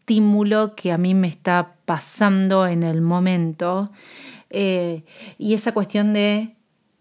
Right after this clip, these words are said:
"Yo esto no lo voy a poder tolerar, no lo puedo tolerar", y rápidamente necesito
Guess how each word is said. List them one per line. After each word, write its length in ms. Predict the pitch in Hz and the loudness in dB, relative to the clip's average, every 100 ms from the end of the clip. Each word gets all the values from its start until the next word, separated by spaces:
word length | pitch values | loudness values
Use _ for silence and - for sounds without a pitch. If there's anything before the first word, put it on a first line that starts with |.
| _ _ _ | _ _ _
"Yo 140 | - | -2
esto 220 | 233 - 233 | -2 2 2
no 120 | 208 | 4
lo 80 | 208 | 2
voy 140 | 196 | 2
a 120 | 190 | 0
poder 220 | 185 185 180 | 0 -2 0
tolerar, 720 | 190 180 180 196 214 247 - _ _ _ _ _ - | 0 2 2 2 2 -4 -10 _ _ _ _ _ 0
no 100 | 196 | 2
lo 140 | 202 | 2
puedo 160 | 202 196 | 2 2
tolerar", 720 | 190 175 180 196 214 254 - | 0 0 2 2 2 -2 -6
y 140 | - 202 | -2 -2
rápidamente 1120 | 185 240 226 240 220 220 226 220 226 262 302 _ _ _ _ | 2 0 2 0 2 2 2 2 0 0 -2 _ _ _ _
necesito 960 | - 190 175 165 208 202 214 202 - - | -2 -2 -2 -2 -2 2 4 2 0 -8